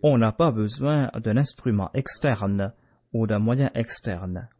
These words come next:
Toute personne qui se dit croyante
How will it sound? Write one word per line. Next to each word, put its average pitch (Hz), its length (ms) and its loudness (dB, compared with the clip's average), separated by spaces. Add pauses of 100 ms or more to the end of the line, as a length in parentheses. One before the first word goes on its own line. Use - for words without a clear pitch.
(140)
Toute 196 200 -2
personne 120 720 -4 (1000)
qui 120 300 -4 (100)
se - 200 -10
dit 117 420 -2
croyante 107 680 -2